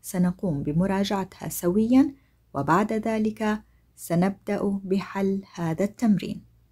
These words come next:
سنبدأ أولًا بقاعدة ال comparative، comparative adjectives، أي صفات المقارنة. نستعمل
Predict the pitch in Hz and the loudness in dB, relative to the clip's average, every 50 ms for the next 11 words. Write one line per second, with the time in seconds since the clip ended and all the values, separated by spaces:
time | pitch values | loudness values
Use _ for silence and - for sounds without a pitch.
0 | _ _ _ - - 254 254 294 302 226 170 - 156 165 160 - - 220 247 240 | _ _ _ -4 0 4 4 4 4 2 0 0 0 0 0 0 0 0 0 0
1 | 240 240 240 240 240 240 240 240 240 - - 190 220 220 220 220 - 233 226 226 | 2 2 2 2 4 4 6 4 4 2 -2 -2 -2 -2 -2 0 -2 -2 -2 0
2 | 220 220 220 226 214 220 220 226 220 - - - _ _ _ - 220 226 226 226 | -2 -2 0 -2 -2 -2 -4 -4 -6 -10 -18 -20 _ _ _ -2 0 0 0 0
3 | 226 220 - - - 220 214 214 214 214 - - 185 156 147 147 147 151 - - | -2 -4 -8 -6 0 4 6 6 6 4 2 0 0 0 0 0 -2 -6 -6 -6
4 | 139 139 139 143 - - - - - - - - _ - - 226 233 254 240 - | -4 -4 -4 -6 -10 -14 -14 -14 -14 -14 -18 -20 _ -6 -2 2 2 2 2 0
5 | 247 233 233 233 220 220 220 - - 226 226 220 220 - _ _ _ - 202 208 | -2 0 0 0 0 -2 -4 -4 -6 -6 -6 -6 -8 -14 _ _ _ -6 -2 -2
6 | 208 208 208 - - - - - - 147 139 - - - - - - - _ _ | -2 -2 -4 -8 -12 -12 -14 -12 -10 -8 -8 -8 -6 -6 -6 -6 -8 -10 _ _
7 | - 185 196 233 294 285 - _ _ _ - - - - 147 - - 151 151 160 | -2 0 2 2 0 -2 -4 _ _ _ -12 -10 -8 -8 -8 -8 -6 -4 -2 -2
8 | 190 220 214 - - _ - 226 220 214 214 214 - - 147 151 - - 175 170 | -2 -4 -6 -10 -14 _ -4 2 4 4 4 2 0 -4 -8 -6 -8 -8 -8 -10
9 | 160 - _ _ _ _ _ _ _ _ _ _ - 254 269 269 - - 349 277 | -10 -12 _ _ _ _ _ _ _ _ _ _ 2 2 2 2 2 2 2 2
10 | 185 156 175 - - | 2 0 0 -2 -6